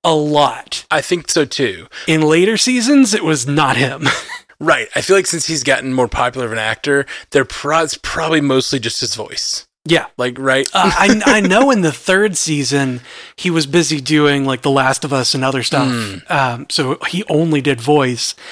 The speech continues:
Speaker 1: and his, his, uh, or the, the Mando's body was that of Lateef Crowder.
Speaker 2: Oh, okay. Yeah, I, I, I don't,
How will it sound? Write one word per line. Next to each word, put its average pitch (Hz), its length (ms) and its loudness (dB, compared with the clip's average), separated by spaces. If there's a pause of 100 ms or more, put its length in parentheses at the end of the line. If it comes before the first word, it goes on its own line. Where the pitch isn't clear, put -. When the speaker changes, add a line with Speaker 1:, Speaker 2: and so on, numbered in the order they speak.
(220)
Speaker 1:
and 139 280 -2
his, 131 440 -4
his, 131 480 -4
uh, 127 460 -4
or 156 100 2
the, 135 200 0
the 135 180 -4
Mando's 151 500 2
body 139 600 0 (320)
was 135 380 0
that 143 200 0
of 131 240 -2
Lateef 131 460 -2
Crowder. 139 460 -2 (680)
Speaker 2:
Oh, 135 220 -2 (100)
okay. - 240 -6 (280)
Yeah, 117 240 2
I, 117 120 0 (240)
I, 139 60 2
I 143 40 0
don't, 135 420 0